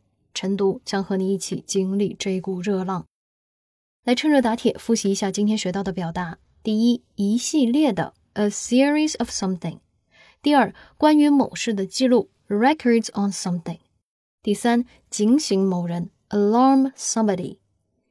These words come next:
第四，前所未有的，unprecedented。第五，未知的领域，uncharted territory。这些表达你都消化好了吗？OK，以上就是今天为你带来的新闻讲解。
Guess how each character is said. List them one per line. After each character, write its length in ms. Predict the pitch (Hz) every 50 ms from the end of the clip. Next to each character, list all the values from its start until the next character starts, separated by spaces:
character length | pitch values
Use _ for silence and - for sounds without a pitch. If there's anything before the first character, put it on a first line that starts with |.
| _ _ _ _
第 120 | - 214 208
四， 360 | - - - 233 233 254 240 _ _ _ _ _ -
前 260 | - - 208 226 269
所 180 | - - 233 185
未 240 | 180 226 254 247 226
有 180 | 214 175 147 165
的， 200 | 170 180 - _ _ -
unprecedented。 1160 | - 208 208 214 208 - - - 269 285 269 262 - 202 180 185 165 160 160 - 180 - - - - _ _ _ _ _ _ _ _ _ _ _ _ _ -
第 140 | - 247 226
五， 260 | 202 190 170 165 165 _ _ _ -
未 260 | 254 277 277 247 214
知 160 | 208 - 214
的 140 | 196 202 190
领 160 | 185 175 160
域， 260 | 190 208 220 196 190 - _ _ _ _ _ -
uncharted 720 | - 208 208 208 208 - - 262 269 277 262 - 240 226
territory。 720 | - - - 202 185 175 165 - 175 165 - - - - _ _ _ _ _ _ _ _ _ _ _ _ _ _ _ _ _ _
这 100 | - 302
些 140 | 294 294 285
表 180 | 240 233 202 196
达 280 | 196 196 190 190 175 -
你 140 | 214 208
都 240 | 202 185 208 214 233
消 180 | 226 - 240 226
化 100 | - 233
好 200 | 208 208 190 175
了 80 | 190
吗？ 220 | 202 220 233 254 _ _ _ _ _ _ _ _ _ _ _ -
OK， 420 | - 214 226 220 247 220 185 - _ -
以 140 | - 220
上 240 | 220 - - 277 262
就 140 | 240 254 240
是 180 | 226 - 220 208
今 240 | 202 - 247 262
天 220 | 262 269 277 269 262
为 100 | - 240
你 120 | 214 208
带 160 | 190 202 190
来 100 | 185 180
的 80 | 185 196
新 180 | 196 - 208 202
闻 120 | 202 202
讲 200 | 196 190 185 196
解。 220 | 208 - 208 -